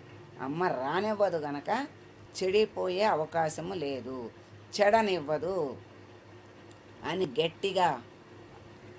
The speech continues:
ఆ, వాగ్దేవతలు మనకి తెలియజేస్తున్నారు. అలాగే ఎలా అంటే అగ్ని నీరుని ఎలా ఆర్పుతుందో, సూర్యుడు చీకటిని ఎలా పోగొడతాడో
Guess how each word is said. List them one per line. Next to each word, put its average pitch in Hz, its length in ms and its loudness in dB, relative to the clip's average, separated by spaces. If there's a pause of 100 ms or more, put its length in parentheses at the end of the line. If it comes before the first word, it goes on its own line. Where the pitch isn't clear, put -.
(1000)
ఆ, 123 340 -6
వాగ్దేవతలు 156 760 0 (480)
మనకి 190 460 -2 (340)
తెలియజేస్తున్నారు. 131 920 -6 (600)
అలాగే 165 480 -2
ఎలా 160 280 2
అంటే 240 540 0 (420)
అగ్ని 226 440 2
నీరుని 220 460 0
ఎలా 185 520 2
ఆర్పుతుందో, 151 840 -4 (360)
సూర్యుడు 233 500 4
చీకటిని 208 600 -2
ఎలా 170 260 4
పోగొడతాడో 156 880 -2